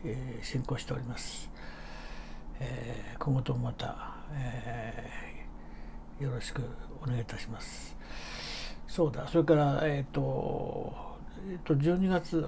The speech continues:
今月の十五日からね、あの、以前、えー、今年かな、七月にコンサートやったんですけど、その前に六月に、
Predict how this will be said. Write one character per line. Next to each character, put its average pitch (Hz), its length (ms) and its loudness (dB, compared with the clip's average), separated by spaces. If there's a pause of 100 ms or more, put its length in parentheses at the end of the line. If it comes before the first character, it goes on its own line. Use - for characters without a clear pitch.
(120)
今 165 100 6
月 160 220 6
の 139 160 8 (120)
十 175 160 6
五 196 140 8
日 - 140 0
か 131 100 8
ら 110 100 0
ね、 117 300 0 (2000)
あ 143 60 4
の、 139 160 6
以 139 60 6
前、 165 240 10 (180)
え 131 640 2
ー、 - 40 -2
今 151 100 6
年 160 240 0
か 180 140 4
な、 156 320 4 (100)
七 160 220 0
月 156 280 4 (1080)
に 131 240 2
コ 147 80 8
ン 143 60 8
サ 135 140 6
ー - 20 6
ト 131 100 2
や 123 80 8
っ - 40 0
た 127 120 2
ん - 80 2
で - 80 -4
す - 80 -6
け - 80 0
ど、 127 200 -2
そ 151 120 2
の 151 60 8
前 147 160 8
に 127 100 6
六 139 220 6
月 139 180 8
に、 123 280 2